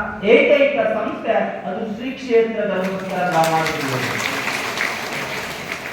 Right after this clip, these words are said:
ಇಂಥ ಸಂಸ್ಥೆ ಏನ್ ಕೆಲಸ ಮಾಡ್ತದೆ ಅಂತ ಹೇಳಿದ್ರೆ, ಸಾಮಾನ್ಯವಾಗಿ ನೀವು ಹೇಳ್ತೀರಿ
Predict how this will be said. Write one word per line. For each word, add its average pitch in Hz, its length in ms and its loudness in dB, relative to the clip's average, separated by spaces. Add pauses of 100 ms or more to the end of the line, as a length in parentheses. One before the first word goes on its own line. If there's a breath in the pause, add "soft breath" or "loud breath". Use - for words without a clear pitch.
(240)
ಇಂಥ 277 140 4
ಸಂಸ್ಥೆ 302 520 4
ಏನ್ 320 260 0
ಕೆಲಸ 302 180 4
ಮಾಡ್ತದೆ 277 500 0
ಅಂತ 247 160 -2
ಹೇಳಿದ್ರೆ, 247 720 2
ಸಾಮಾನ್ಯವಾಗಿ 254 880 0
ನೀವು 226 140 0
ಹೇಳ್ತೀರಿ 233 720 2